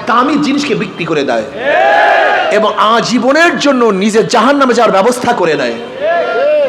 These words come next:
এর জন্য কোনো মুসলমান যাদের ঈমান আছে, তার ইসলামের বাহিরে কোনো সংগঠন করতে পারে না।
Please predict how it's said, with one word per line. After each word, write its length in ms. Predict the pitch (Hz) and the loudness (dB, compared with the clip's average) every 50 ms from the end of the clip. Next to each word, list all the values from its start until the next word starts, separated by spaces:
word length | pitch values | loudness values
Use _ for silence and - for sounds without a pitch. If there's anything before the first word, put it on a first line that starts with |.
| - - - | -2 -2 0
এর 260 | 220 254 254 214 175 | 0 0 0 0 -2
জন্য 280 | - 311 311 320 330 | -2 -2 -2 0 -2
কোনো 240 | - 320 311 302 277 | -2 0 0 0 2
মুসলমান 580 | 226 220 247 247 - 285 285 277 285 294 302 294 | 2 0 0 0 0 0 0 2 2 2 2 2
যাদের 180 | 302 294 285 | 0 0 0
ঈমান 460 | 277 254 247 247 240 247 247 262 262 269 | 0 -2 -2 0 0 0 0 2 2 2
আছে, 220 | 269 262 269 277 | 0 0 0 0
তার 140 | 269 277 262 | 0 0 0
ইসলামের 600 | 262 254 - - - 262 262 262 262 277 277 269 | -2 -4 -6 -4 -2 0 0 2 2 2 0 0
বাহিরে 400 | 226 240 247 240 247 254 254 269 | 0 0 0 0 0 0 0 0
কোনো 180 | 269 262 247 240 | 0 0 -2 -2
সংগঠন 640 | - - 233 240 240 220 240 226 - 233 240 240 233 - | -2 -2 -2 -2 -2 -2 -2 -2 -2 -2 -2 -2 -2 -2
করতে 380 | - 233 233 233 - 226 226 | -4 -4 -4 -2 -2 -2 -2
পারে 600 | 220 226 214 208 208 214 220 233 247 262 277 285 285 285 277 - | 0 2 2 2 2 2 2 2 4 4 4 4 2 0 -2 -2
না। 180 | 214 262 277 254 | 0 2 2 2